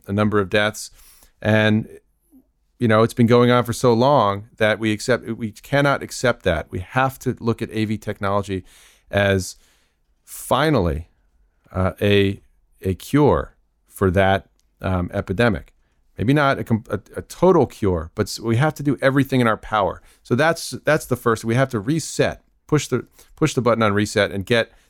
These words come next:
to a place where people are no longer desensitized to that and understand the promise of A Vs on safety. We know, we've heard about the promise in mobility. I think with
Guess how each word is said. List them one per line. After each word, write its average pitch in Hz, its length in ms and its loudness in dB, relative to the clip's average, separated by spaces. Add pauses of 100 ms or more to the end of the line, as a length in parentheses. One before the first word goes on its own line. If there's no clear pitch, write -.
to 113 120 -2
a 104 40 2
place 98 340 0
where 92 80 -6
people 101 320 -4
are 92 80 2
no 98 140 0
longer 95 420 -2
desensitized 98 680 -6
to - 80 -18
that 87 140 -6
and - 80 -18
understand 104 480 -2
the 95 60 -6
promise 90 360 -10
of 90 80 -16
A 87 80 -10
Vs 87 180 -12
on 87 80 -12
safety. 85 460 -12 (720)
We 104 120 4
know, 131 360 4
we've 113 260 -2
heard 123 280 2
about 110 420 0
the 101 160 -2
promise 107 440 -2
in 104 80 -2
mobility. 98 560 0 (800)
I 104 60 -4
think 95 320 -4 (560)
with 107 300 0